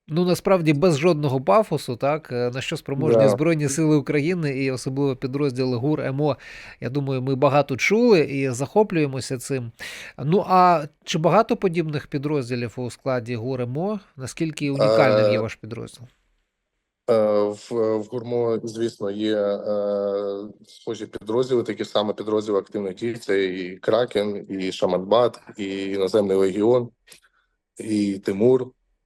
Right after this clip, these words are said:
Speaker 2: е, підрозділ Тимура, ну і так само ми «Артан». Це всі підрозділи, вони плюс-мінус, е, всі однакові, всі виконують, е, с-, с-, спецзавдання.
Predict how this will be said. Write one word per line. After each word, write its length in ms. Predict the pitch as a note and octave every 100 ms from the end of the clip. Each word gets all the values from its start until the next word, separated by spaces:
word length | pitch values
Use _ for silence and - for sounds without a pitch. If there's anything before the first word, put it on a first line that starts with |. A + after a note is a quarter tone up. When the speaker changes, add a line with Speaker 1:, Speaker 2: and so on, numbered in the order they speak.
| _ -
Speaker 2:
е, 320 | G#2+ G#2+ G#2
підрозділ 580 | A2 G#2+ A2 G#2+ G2+ F2+ G#2+
Тимура, 500 | G#2+ G#2+ G#2 G#2 A2
ну 160 | C#3+
і 60 | B2
так 160 | G2
само 280 | - A#2+ G#2+
ми 440 | G2 A2 G#2+ G2+ -
«Артан». 420 | G#2 - F#2 F#2 - _ _
Це 180 | - C#3
всі 220 | C3+ D3
підрозділи, 580 | C3 A2+ D3 D3+ A2 G#2
вони 240 | G#2 A2 G#2+
плюс-мінус, 800 | G#2+ G#2 - A2 A2 G2 - -
е, 1080 | G#2 G2+ G2 G2 G2 G2+ G2 G2+ G2+ G2+ G#2+ G2+ -
всі 260 | - A#2+
однакові, 500 | G2+ A2 C3 A2+ G2+
всі 200 | G2 -
виконують, 760 | A2+ F#2+ A2 G#2+ G2 G2 - _ -
е, 600 | A2+ G#2 G#2 G2+ G2+ G#2+ G#2+ G#2+
с-, 160 | - _ _ - -
с-, 140 | A2
спецзавдання. 800 | - - A2 G#2+ G2 - F#2+ F#2